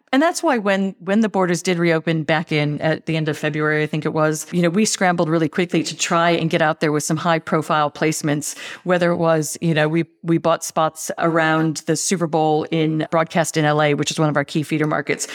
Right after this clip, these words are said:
We bought, you know, high impact outdoor in Piccadilly in London and Times Square, et cetera, because these are just a wonderful signal to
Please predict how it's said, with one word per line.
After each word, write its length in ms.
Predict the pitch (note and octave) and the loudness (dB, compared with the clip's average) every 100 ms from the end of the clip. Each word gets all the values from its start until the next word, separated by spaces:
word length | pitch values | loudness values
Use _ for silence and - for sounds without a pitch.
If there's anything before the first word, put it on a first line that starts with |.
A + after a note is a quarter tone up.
| - - | -8 -2
We 80 | |
bought, 320 | F3+ F3 E3+ F#3+ | 0 2 0 0
you 140 | D#3+ | 0
know, 100 | D#3 | 0
high 240 | - G3 | 0 0
impact 480 | G3 F3 E3 E3 E3 | 2 0 0 0 0
outdoor 400 | D#3 D#3+ E3 D3+ | 0 0 2 2
in 60 | D3 | 0
Piccadilly 440 | D#3+ E3 D#3+ D#3 | -2 0 2 2
in 120 | D#3 | 2
London 360 | D#3 D#3 D#3 D3 | 2 2 2 2
and 140 | C#3+ | 2
Times 260 | D3 D#3+ D3 | 2 0 0
Square, 360 | - D#3 D3+ D3+ | 0 0 0 -2
et 100 | - | -4
cetera, 380 | D3 - D3 D#3 | -4 -2 -2 0
because 300 | F#3+ F#3+ E3+ | 0 -2 0
these 120 | F3+ | -2
are 60 | |
just 180 | F3+ F#3+ | -2 0
a 80 | F3 | 0
wonderful 380 | D#3+ F3+ F#3 F3+ | 2 0 0 -2
signal 400 | - E3+ E3 D3+ | -2 -2 0 -2
to 500 | - F3 E3 D#3 | 0 2 2 2